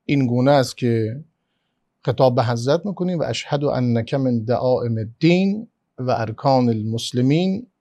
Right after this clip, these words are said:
و معقل المؤمنین." امام حسین، شهادت می‌دم که تو از ستونهای دین هستی و از ارکان مسلمین و پناهگاه مؤمنین. حالا من بیشتر روی،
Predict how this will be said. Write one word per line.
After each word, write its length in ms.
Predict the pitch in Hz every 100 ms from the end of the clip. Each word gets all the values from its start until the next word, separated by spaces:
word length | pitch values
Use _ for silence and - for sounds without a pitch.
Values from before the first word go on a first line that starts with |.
| -
و 220 | 113 120
معقل 580 | 120 143 - 175 175 156
المؤمنین." 920 | 147 139 123 117 107 107 107 107 110 _ _ _
امام 240 | 175 180 151
حسین، 180 | - 123
شهادت 520 | - 131 127 156 156
می‌دم 480 | 131 123 117 117 123 _ _ _ _ _ - -
که 100 | 120
تو 480 | - 143 156 160 - _ _ _ _ _ _
از 140 | - 113
ستونهای 840 | - 120 123 120 117 160 185 185
دین 380 | 151 135 160 151
هستی 640 | 127 135 - - 139 131 - _ _ _ _ 127
و 100 | 123
از 200 | 117 -
ارکان 500 | 113 107 - 175 175
مسلمین 560 | 160 160 - 156 160 151
و 60 |
پناهگاه 760 | - - 117 117 110 160 160 117 120 110 120 _ _
مؤمنین. 580 | 117 107 107 104 104 104 _ _ _ _ - -
حالا 160 | 214
من 220 | 202 196
بیشتر 260 | 165 - 170
روی، 380 | 151 139 139